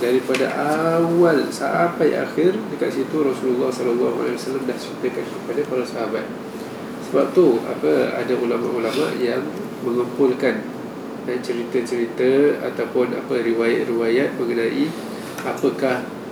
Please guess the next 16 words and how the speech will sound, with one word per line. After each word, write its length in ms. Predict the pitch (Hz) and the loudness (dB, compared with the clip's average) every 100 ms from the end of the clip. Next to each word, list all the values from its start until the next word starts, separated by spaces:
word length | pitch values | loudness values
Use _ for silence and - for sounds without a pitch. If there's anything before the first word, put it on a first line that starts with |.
| - | -8
awal 400 | 123 123 139 123 107 | -2 2 4 4 2
ciptaan 480 | 104 135 - 123 131 120 | -2 -4 -2 -2 -2 -2
Allah 200 | 117 113 | -2 -2
Subhanahu 480 | - 113 107 107 104 | -2 -4 -2 0 -2
Wa 20 | 101 | -2
Taala. 320 | - 104 98 98 - - | -4 -2 -4 -6 -10 -6
Ya, 80 | |
daripada 480 | - 113 - 117 117 | -2 -2 -2 -2 0
awal 240 | 123 120 117 | 2 0 0
cipta 320 | - - 73 | -4 -4 -4
sampailah, 800 | - - 73 - 67 - 120 139 - - - - 120 | -4 -4 -4 -2 0 2 0 -2 -6 -10 -10 -6 0
eh, 400 | 117 113 113 110 | 2 4 2 2
Nabi 320 | 110 123 120 | 0 0 0
Adam 240 | 117 113 - | 2 2 0
alaihissalam 560 | - 113 - 120 123 127 | 0 0 0 0 0 0
diciptakan. 640 | 120 - - 113 110 98 | -4 -6 -4 -4 -2 -2